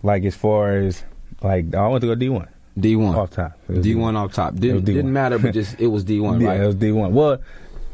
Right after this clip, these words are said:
Speaker 1: I take, well, I want to go D one A. So, you know, you got
Speaker 2: Exactly.
Speaker 1: D one double A, you
Speaker 2: Yeah.
Speaker 1: got D one A. I want to go D one A.
Speaker 2: D one A. So,
Speaker 1: For sure.
Speaker 2: coming off your senior year,
Speaker 1: Right.
Speaker 2: good, good high school career. Did you have any offers on the table at the time, or what was that like?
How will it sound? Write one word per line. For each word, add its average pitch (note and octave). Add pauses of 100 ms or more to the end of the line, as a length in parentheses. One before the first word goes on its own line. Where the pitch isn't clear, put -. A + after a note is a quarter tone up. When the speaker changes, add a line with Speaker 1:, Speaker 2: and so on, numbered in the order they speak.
Speaker 1:
I A#2
take, B2
well, A2+
I A#2
want B2+
to B2+
go A2+
D G#2+
one G#2
A. F2 (200)
So, F2
you F#2+
know, G2+
you G2
got G2
Speaker 2:
Exactly. G2
Speaker 1:
D -
one F#2+
double F#2
A, F#2
you F2+
Speaker 2:
Yeah. F2+
Speaker 1:
got E2+
D F2+
one F2
A. F2+
I F2+
want F#2+
to F2+
go E2+ (360)
D F2+
one E2
A. -
Speaker 2:
D G#2
one G2
A. F2
So, F2
Speaker 1:
For F2
sure. E2
Speaker 2:
coming A2
off A2
your A#2+
senior B2
year, G#2
Speaker 1:
Right. E2+ (200)
Speaker 2:
good, G#2 (220)
good A2+
high -
school G#2
career. F#2 (480)
Did G#2
you A2+
have G#2
any F2
offers F#2+
on G2
the F2
table G#2
at F2+
the F2
time, A#2+
or F2+
what G2+
was G2
that G2
like? F#2